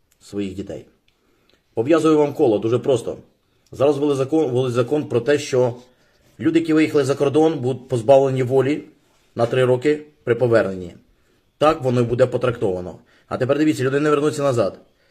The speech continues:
Дорослий генофонд ці сволочі положили в землю. Майже два мільйона, да? По останнім підрахункам, там, плюс-мінус.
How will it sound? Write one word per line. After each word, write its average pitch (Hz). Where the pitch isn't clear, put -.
Дорослий 151
генофонд 147
ці 135
сволочі 147
положили 127
в 120
землю. 101
Майже 151
два 135
мільйона, 143
да? 120
По 151
останнім 120
підрахункам, 113
там, 101
плюс-мінус. 117